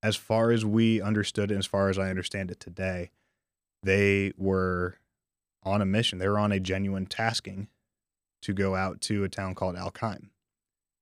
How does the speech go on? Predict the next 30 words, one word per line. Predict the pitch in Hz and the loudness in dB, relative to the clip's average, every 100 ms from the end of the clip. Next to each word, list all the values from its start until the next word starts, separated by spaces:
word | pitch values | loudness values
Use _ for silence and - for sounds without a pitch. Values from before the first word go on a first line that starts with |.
| _ _ 110 | _ _ 0
Al-Qaim | 113 117 117 113 113 123 _ _ _ _ _ | 2 4 4 4 0 -4 _ _ _ _ _
is | 104 101 95 - | -4 -2 -2 -4
on | 95 95 95 92 | -4 -2 -2 -2
the | 92 | -4
western | 90 107 120 117 | -2 0 2 2
border | 107 107 | 6 6
of | 110 | 6
Iraq | 117 95 90 - - - | 6 4 0 -2 -6 -4
with | 101 | 0
Syria, | - 95 95 92 | 2 2 2 0
right | 95 104 107 | 2 4 4
along | 98 95 95 98 95 _ _ | 2 0 -2 -4 -8 _ _
what | 95 95 | -8 -6
we | |
call | 98 92 90 | -4 -4 -4
the | |
merv, | 95 104 87 85 _ _ _ | -2 -4 -4 -12 _ _ _
the | 98 95 | -6 -4
Middle | 95 104 101 101 | -4 -2 0 -2
Euphrates | 92 - 98 98 92 | -4 -4 -4 -4 -4
River | 95 90 | -4 -4
Valley. | 85 90 - - _ _ _ _ _ _ _ _ _ | -8 -10 -12 -20 _ _ _ _ _ _ _ _ _
Um, | 95 95 90 85 85 _ _ _ 104 | -2 0 0 -4 -10 _ _ _ 4
that | 113 104 | 4 4
is | 104 92 - 95 | 0 0 -4 -4
the | 90 82 - | -4 -6 -4
hotbed | - 110 95 92 90 85 - _ _ _ _ _ _ | 0 0 0 -4 -4 -8 -16 _ _ _ _ _ _
of | 95 90 87 - | -2 -2 -4 -6
isis | 101 101 98 95 | -2 -2 -2 -2
activity | 92 - 98 90 90 | -2 -2 -4 -2 -6